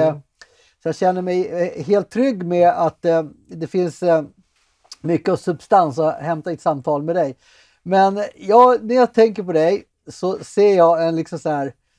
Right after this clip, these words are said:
ganska, eh, energisk kille som håller på och meckar med olika saker och fnular och fixar där hemma i Norge.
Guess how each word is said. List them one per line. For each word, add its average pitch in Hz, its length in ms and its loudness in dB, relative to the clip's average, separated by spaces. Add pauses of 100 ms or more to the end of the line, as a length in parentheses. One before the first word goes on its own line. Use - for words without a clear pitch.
(220)
ganska, 180 680 0 (3000)
eh, 185 500 -2
energisk 214 840 2
kille 180 680 4
som 170 160 -8
håller 180 220 2
på 165 120 -2
och 160 60 0
meckar 185 540 0
med 190 120 -2
olika 175 360 -4
saker 170 560 2
och 175 100 -2
fnular 180 760 0
och 175 160 0
fixar 190 500 -2
där 170 140 2
hemma 165 380 0
i 190 180 -6
Norge. 170 600 2